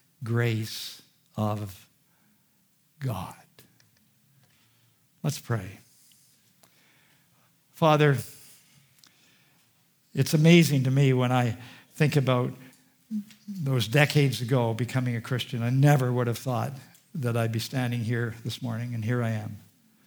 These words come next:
And Father, I know that if we'll do what's before us and see that as our calling, see that as our ministry, and if we'll, uh, be in the world,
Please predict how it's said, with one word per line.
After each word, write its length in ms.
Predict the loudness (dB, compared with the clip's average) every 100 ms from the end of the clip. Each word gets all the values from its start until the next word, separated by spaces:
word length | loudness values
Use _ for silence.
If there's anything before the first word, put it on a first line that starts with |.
| _ _ _ _ _ _ _ _ -8
And 140 | -4
Father, 320 | 0 2 4 4
I 160 | 4
know 400 | 4 4 6 4
that 180 | 4 2
if 140 | 2
we'll 140 | 2 2
do 260 | 4 4
what's 200 | 4 2
before 440 | 0 -2 2 4 2
us 420 | -2 -8 -12 -14 _ _
and 100 | -4
see 240 | -4 0 4
that 220 | 6 6
as 160 | 4 2
our 120 | 0
calling, 640 | 2 4 6 4 2 -4 -8 -20 _ _ _ _ _ _
see 220 | -10 -2 4
that 280 | 4 4
as 140 | 2 2
our 140 | 4
ministry, 680 | 8 8 8 4 -2 -8 -10 -14 _ _ _ _ _ _ _ _ _ _ _ _ _ _ -2
and 140 | 2
if 160 | 2 4
we'll, 320 | 4 6 4 -4 -20 -12 -2
uh, 240 | 0 0
be 420 | -2 2 4 8
in 120 | 8
the 100 | 8
world, 500 | 6 8 8 6 4